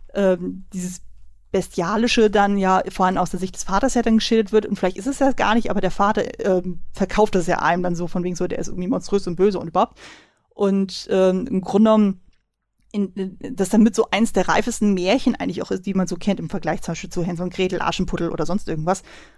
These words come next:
ähm, weil das ja irgendwie auch zeigt, so dieser Punkt von wegen, okay, wenn die Schöne für sich erkennt, okay, ich habe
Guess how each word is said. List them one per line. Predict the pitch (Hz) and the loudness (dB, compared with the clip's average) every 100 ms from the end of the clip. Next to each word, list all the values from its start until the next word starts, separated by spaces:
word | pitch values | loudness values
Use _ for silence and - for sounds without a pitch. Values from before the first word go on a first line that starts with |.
| _ | _
ähm, | - 180 180 185 | 0 0 0 -2
weil | 180 180 | 0 2
das | 196 | 2
ja | 202 | 2
irgendwie | 196 185 - | 2 2 0
auch | 180 | -2
zeigt, | 208 185 | -2 0
so | 196 | -2
dieser | 185 180 185 | -2 -2 -2
Punkt | 180 220 240 | 0 2 2
von | - 185 | 2 0
wegen, | 196 - | 0 -2
okay, | - - 226 196 | -4 0 0 0
wenn | 196 | 0
die | 196 190 | -2 -2
Schöne | - 233 247 254 | 2 6 6 4
für | - 196 | 0 -4
sich | 185 233 - - | -2 -2 -4 -6
erkennt, | 185 180 214 226 | -6 0 0 0
okay, | - - 214 226 226 - - - - | -4 -2 0 0 -2 -12 -20 -20 -18
ich | - - - | -14 -12 -10
habe | 196 240 269 262 | -8 -2 0 0